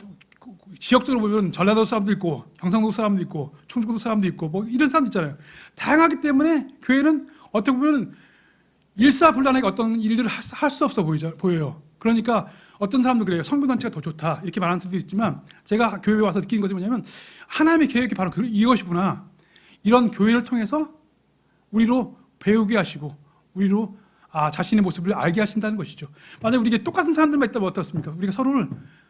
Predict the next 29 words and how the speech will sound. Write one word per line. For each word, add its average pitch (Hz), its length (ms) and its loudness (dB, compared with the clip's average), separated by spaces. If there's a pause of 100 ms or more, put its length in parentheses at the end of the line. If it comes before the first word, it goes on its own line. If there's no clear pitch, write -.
(120)
서로를 285 220 -2
통해서 269 200 0
배울 190 220 2
수 196 140 -4
없어요. 131 340 -10 (760)
그러나 208 140 2
하나님께서 220 340 0
그런 226 180 2
사람을 240 160 2
통해서 254 480 -2 (460)
내 180 160 2
모습이 240 300 2
어떤 190 240 -2
것을 196 220 -4
보-, 208 180 -14
볼 196 180 -4
수 196 60 -6
있는 202 120 0
것이죠. - 320 -12 (2000)
우리가 226 260 4
아까 220 240 4
오-, 214 300 0
오-, 220 240 -4
오전 220 180 4
성경 269 280 4
보-, 254 100 -2 (160)
마-, 170 380 0 (100)
말씀을 180 300 0
통해서도 240 480 0